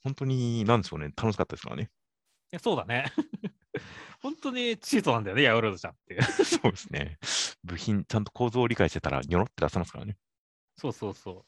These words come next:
Speaker 2: や、だから本当この場においてすごい役に立つしね、モノマ君もね、連続で参戦してくれたしねっていう。
Speaker 1: はいはい、もう大活躍ですよ。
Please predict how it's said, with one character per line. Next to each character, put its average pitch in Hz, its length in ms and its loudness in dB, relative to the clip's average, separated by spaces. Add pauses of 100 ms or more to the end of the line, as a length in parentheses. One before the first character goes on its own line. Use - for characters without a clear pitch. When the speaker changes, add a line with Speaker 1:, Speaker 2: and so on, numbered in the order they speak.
(400)
Speaker 2:
や、 208 60 -2
だ 240 60 0
か 214 80 -6
ら 160 80 -4
本 240 160 -6
当 240 80 -4
こ 214 140 2
の 208 120 4
場 208 120 4
に 208 80 2
お 226 80 4
い 220 60 2
て 196 80 -8
す 147 260 -4
ご 170 140 2
い 139 60 2
役 127 200 -2
に 131 60 -4
立 - 180 0
つ - 60 -16
し 104 60 -18
ね、 110 280 -4 (160)
モ 156 140 10
ノ 196 100 10
マ 156 120 10
君 - 160 -2
も 98 120 -2
ね、 107 140 4
連 131 180 4
続 139 140 6
で 127 80 8
参 147 200 6
戦 147 120 6
し - 40 2
て 147 60 2
く 143 40 2
れ 135 60 0
た 160 60 6
し - 80 -4
ね 104 60 -6
っ - 40 -10 (100)
て - 80 -12
い 92 40 -12
う。 92 300 -6
Speaker 1:
は 90 100 6
い - 20 0
は - 200 -2
い、 69 80 -2
も 71 140 -8
う - 20 -10
大 90 160 6
活 - 180 2
躍 - 120 -6
で - 60 -10
す - 120 -12
よ。 - 60 -12